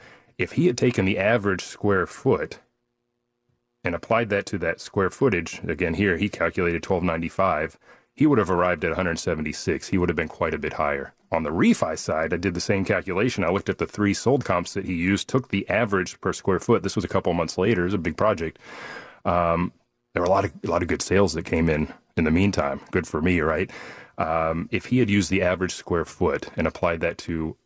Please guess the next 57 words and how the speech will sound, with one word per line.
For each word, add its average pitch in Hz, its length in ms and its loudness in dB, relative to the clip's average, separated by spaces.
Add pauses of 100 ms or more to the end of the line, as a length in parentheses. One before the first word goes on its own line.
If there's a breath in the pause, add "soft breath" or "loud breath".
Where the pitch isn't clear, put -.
our 82 180 2
square 98 320 0
footage 73 560 0 (420)
on 78 120 0
that 78 160 0
property, 82 340 0
he 90 140 -2
would 82 100 0
have 78 80 -6
come 85 220 0
in 80 100 0
at 73 140 0
a 73 60 -2
hundred 82 260 0
ninety-four 78 580 -6
K. 73 420 -4 (120)
If 87 120 -4
I 87 140 -2
had 92 140 -2
taken 98 300 -2
that 87 140 2
approach, 85 520 0
I 87 100 -2
would 90 140 4
have 85 120 -2
come 82 220 -2
in 82 120 0
at 78 120 0
a 73 80 -2
hundred 82 280 -2
and 80 120 -2
ninety-four 78 480 -4
K, 82 340 -2
and 82 80 -2
I 78 60 0
would 78 160 -2
have 76 80 -8
grossly 85 420 0
overshot. 73 640 -2 (640 loud breath)
That's 80 120 -2
not 87 120 2
where 80 120 2
he 80 120 0
arrived. 78 580 0
That 78 140 -4
refi 80 440 -2
appraiser 85 440 -4
came 82 260 -2
in 80 80 0
at 76 120 -4
one 80 160 -2
seventy-five, 78 800 -2
so 80 140 -8
almost 87 420 -2
twenty 113 300 2
thousand 85 400 0
dollars 76 560 -2